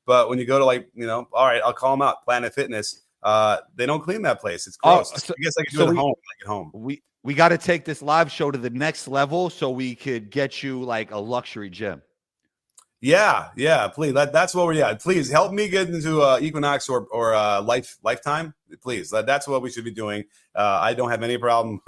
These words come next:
Speaker 1: <laughs> asking for money so I can, you know how mu-, you know how expensive, uh, Equinox is now? It's insane.
Speaker 2: I'm, I'm a member.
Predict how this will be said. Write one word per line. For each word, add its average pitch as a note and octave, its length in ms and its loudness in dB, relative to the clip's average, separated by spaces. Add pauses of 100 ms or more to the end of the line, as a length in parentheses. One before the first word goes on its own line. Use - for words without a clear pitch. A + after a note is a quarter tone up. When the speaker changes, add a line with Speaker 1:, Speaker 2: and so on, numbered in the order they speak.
Speaker 1:
<laughs> G#2+ 120 -10
asking A2+ 360 -6
for B2 100 -6
money B2 300 -2
so G#2+ 100 -8
I A2 80 -2
can, G#2 160 -10 (560)
you G3 80 -4
know A#3+ 60 2
how B3 80 0
mu-, A#3 80 0
you G#3 60 0
know B3+ 80 0
how A#3+ 100 2
expensive, C#3+ 560 -2
uh, B2 180 4
Equinox D3 400 -2
is D#3+ 100 -6
now? D#3+ 220 -2
It's B2+ 200 -6
insane. D3+ 440 0
Speaker 2:
I'm, C#3+ 140 0 (480)
I'm B2+ 160 0
a D#3+ 40 2
member. E3 420 2